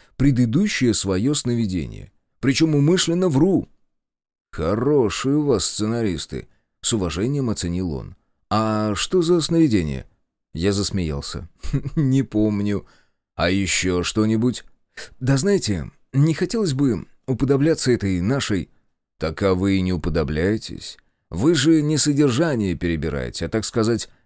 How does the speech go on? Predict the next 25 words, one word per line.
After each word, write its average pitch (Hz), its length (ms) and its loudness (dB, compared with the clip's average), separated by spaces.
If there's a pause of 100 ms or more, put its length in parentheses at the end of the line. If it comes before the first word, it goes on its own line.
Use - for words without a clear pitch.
(100)
повороты 117 500 2
сюжета, 107 920 0
находки, 104 1040 0
изюминки". 85 800 0 (460)
Нас 101 300 -2
обдало 127 400 0 (140)
со - 160 -2
спины 110 380 0
светом 87 420 -4
фар. - 300 -8 (240)
По 104 140 0
асфальту 107 520 -2
и 95 80 0
по 101 140 -2
стене 123 360 -2
побежали 98 460 -2
косые 113 420 -4
долговязые 85 640 -2
тени. 62 420 -10 (340)
Обогнавшая 143 580 -2
иномарка 165 440 -2
устроила 123 500 2
нам 110 220 0
небольшую 117 500 2
иллюминацию 160 600 0